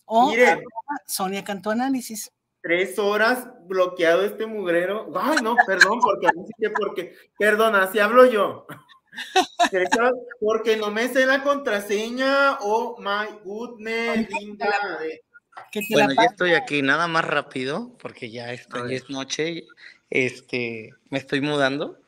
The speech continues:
Speaker 1: Ajá.
Speaker 3: eh, y quiero que vean un poquito de mi colección que tengo aquí. Miren,
Speaker 1: Qué
Speaker 3: esto es de Gloria, son de los, de los de antes, de los
Speaker 1: Ajá.
Speaker 3: chiquitos.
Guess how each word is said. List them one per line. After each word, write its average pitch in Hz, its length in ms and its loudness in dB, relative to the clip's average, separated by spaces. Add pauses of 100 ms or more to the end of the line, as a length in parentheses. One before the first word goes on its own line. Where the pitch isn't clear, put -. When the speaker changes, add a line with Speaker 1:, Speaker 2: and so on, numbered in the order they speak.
(580)
Speaker 1:
Ajá. 196 200 -6
Speaker 3:
eh, 131 380 -2
y 156 120 -2
quiero 156 220 0
que 175 120 -4
vean 160 200 2
un 165 80 -6
poquito 151 340 -2
de 165 60 2
mi 147 120 -4
colección 131 680 -6 (100)
que 139 120 -4
tengo 127 260 -4
aquí. 139 340 -10 (640)
Miren, 123 320 0 (100)
Speaker 1:
Qué 143 80 -2
Speaker 3:
esto 156 240 0
es - 340 -4 (340)
de 135 200 0
Gloria, 135 560 0
son 156 200 0
de 156 100 4
los, 143 280 -4
de 131 100 4
los 123 180 0
de 123 100 2
antes, 131 520 -4 (160)
de 147 100 2
los 127 100 -2
Speaker 1:
Ajá. 170 100 -2
Speaker 3:
chiquitos. - 600 -6